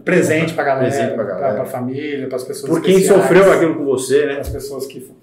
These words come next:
Speaker 1: que de
Speaker 2: Você
Speaker 1: alguma
Speaker 2: ferrou
Speaker 1: maneira
Speaker 2: com a vida
Speaker 1: estão
Speaker 2: dos caras, de tanto tempo que você treinou.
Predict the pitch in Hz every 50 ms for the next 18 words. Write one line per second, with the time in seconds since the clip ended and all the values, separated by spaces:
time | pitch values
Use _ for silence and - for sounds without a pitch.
0 | _ _ - 131 127 127 - 131 139 135 139 139 - 147 151 143 127 131 143 131
1 | - 131 127 131 131 131 127 127 120 - - 127 123 127 127 123 117 113 110 -
2 | 139 131 135 131 131 - - - 123 - 127 123 123 120 120 123 123 123 123 -